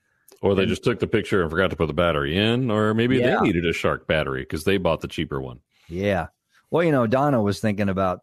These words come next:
Speaker 2: you know, somebody stealing. I said, "We don't have, people are not stealing out of our mailboxes in our neighborhood." I
Speaker 1: Yeah.
Speaker 2: mean, everybody's
Speaker 1: If they're gonna steal something, it's probably not gonna be a battery.
Speaker 2: Yeah. I mean, why would you do that? We're all, it's, uh, you know, mostly old people on this road. We're all too old. We're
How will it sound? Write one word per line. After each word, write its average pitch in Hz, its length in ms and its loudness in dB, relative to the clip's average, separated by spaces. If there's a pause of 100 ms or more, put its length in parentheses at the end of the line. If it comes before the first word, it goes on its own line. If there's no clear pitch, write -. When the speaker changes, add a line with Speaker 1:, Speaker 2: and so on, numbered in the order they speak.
Speaker 2:
you 101 100 -6
know, 90 80 -6
somebody 90 460 -4
stealing. 101 480 -2
I 127 40 -4
said, 156 220 -8
"We 196 140 -6
don't 165 220 -4
have, 110 320 -2 (100)
people 190 320 -6
are 131 60 0
not 127 200 0
stealing 127 480 0
out 104 140 2
of 95 100 -2
our 95 120 0
mailboxes 101 680 0
in 104 140 0
our 107 180 0
neighborhood." 95 560 -2 (680)
I 110 40 2
Speaker 1:
Yeah. 117 60 2
Speaker 2:
mean, 123 280 0
everybody's 156 540 0
Speaker 1:
If - 40 -6
they're 151 80 -2
gonna - 60 -4
steal 220 220 -2
something, 120 320 0
it's 98 140 0
probably 135 200 0
not 101 140 2
gonna 87 140 2
be 80 140 2
a 71 60 -2
battery. 62 420 -2
Speaker 2:
Yeah. 151 380 2
I 113 120 0
mean, 139 220 0
why 165 140 2
would 165 200 0
you 120 100 0
do 143 240 0
that? 117 240 0
We're 139 240 2
all, 202 280 2
it's, 135 280 -2
uh, 135 80 0
you 131 160 0
know, 135 120 0
mostly 170 460 0
old 160 280 0
people 131 360 0
on 117 200 0
this 107 200 -4
road. 117 340 0
We're 127 180 0
all 147 180 0
too 175 320 0
old. 156 300 0
We're 127 180 -2